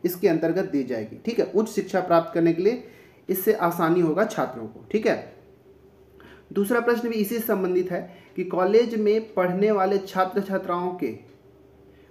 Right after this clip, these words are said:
college से घर जाने के लिए निःशुल्क परिवहन सुविधा उपलब्ध कराने हेतु छत्तीसगढ़ शासन द्वारा कौन सी योजना की शुरुआत की गई। तो just मैंने अभी बताया कि कौन सी योजना की शुरुआत की गई है। तो इसका जो right answer हो जाएगा option number B,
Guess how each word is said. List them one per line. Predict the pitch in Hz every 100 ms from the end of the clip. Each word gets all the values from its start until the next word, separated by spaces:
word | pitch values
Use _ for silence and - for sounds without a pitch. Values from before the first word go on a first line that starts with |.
| -
college | 151 175 214 220
से | -
घर | 180 - 175
जाने | 185 202 202
के | 196 202
लिए | 196
निःशुल्क | 170 170 - 226 220
परिवहन | 214 170 165 170 180 202
सुविधा | 196 175 170 196
उपलब्ध | 170 165 180 170
कराने | 170 156 160 180
हेतु | 170 170
छत्तीसगढ़ | 151 180 185 202 185 180
शासन | 180 165 196 196 - - -
द्वारा | 165 185 190
कौन | 196 202
सी | 202
योजना | 175 165 170
की | 170
शुरुआत | 165 156 151 156 -
की |
गई। | 151 175
तो | 190
just | 170 180 185
मैंने | 185 185
अभी | 165 170
बताया | 190 175 156 185 - - - -
कि |
कौन | 170 185 190
सी | 190
योजना | 175 170 175
की | 170
शुरुआत | 170 160 170 170
की | 175
गई | 175 170
है। | 165 196 - - - - -
तो | 160
इसका | 165 165 196
जो | 175
right | 165 180 196
answer | 180 170
हो | 175 180
जाएगा | 170 170
option | 185 170 - 180
number | 165 151
B, | 143 196